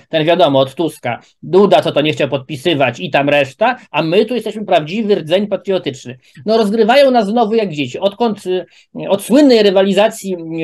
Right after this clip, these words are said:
y, prawda, Wałęsa-Mazowiecki, y, która, dzięki której Leszek Balcerowicz mógł tylko dłużej realizować, y, pomysły Saksa i Funduszu Walutowego w Polsce i tym skuteczniej,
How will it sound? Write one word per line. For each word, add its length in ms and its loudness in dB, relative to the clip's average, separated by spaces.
y, 40 -4
prawda, 400 2
Wałęsa-Mazowiecki, 1200 0
y, 520 -8
która, 340 0
dzięki 240 0
której 440 0
Leszek 480 -4
Balcerowicz 560 0
mógł 160 -10
tylko 240 -6
dłużej 340 2
realizować, 640 0
y, 1000 -6
pomysły 360 -2
Saksa 400 -2
i 60 -4
Funduszu 320 -6
Walutowego 500 0
w 60 -10
Polsce 320 -4
i 60 -10
tym 180 -8
skuteczniej, 640 -4